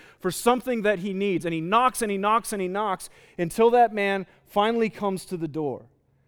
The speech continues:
because the man was desperate for what he needed. And of course, what do all those examples tell us about prayer? The desperation before God. People who are dependent and asking. And maybe you're asking, "Well, should I always come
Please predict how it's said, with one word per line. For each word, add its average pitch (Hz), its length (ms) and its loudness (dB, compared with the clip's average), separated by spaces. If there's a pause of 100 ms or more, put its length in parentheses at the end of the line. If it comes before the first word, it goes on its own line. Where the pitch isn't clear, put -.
(120)
because 165 240 0
the 185 100 0
man 190 300 -4
was 165 180 -6
desperate 131 720 -6 (1200)
for 135 100 -8
what 143 140 -6
he 139 80 -8
needed. 123 320 -12 (1160)
And 139 80 -6
of 139 60 -8
course, 175 260 -2
what 190 120 2
do 175 100 2
all 180 140 6
those 170 180 -2
examples 165 480 -8
tell 160 200 -4
us 156 100 -6
about 151 280 -4
prayer? 143 300 -4
The 127 140 -12
desperation 147 920 -6
before 123 380 -12
God. 107 380 -14 (440)
People 180 280 -4
who 170 100 -2
are 160 80 -4
dependent 156 600 -8
and 135 120 -10
asking. 123 440 -12
And 120 80 -10
maybe 208 200 -6
you're 190 180 -2
asking, 147 480 -10 (520)
"Well, 160 80 -6
should 190 160 -6
I 180 120 4
always 196 360 -4
come 208 380 -6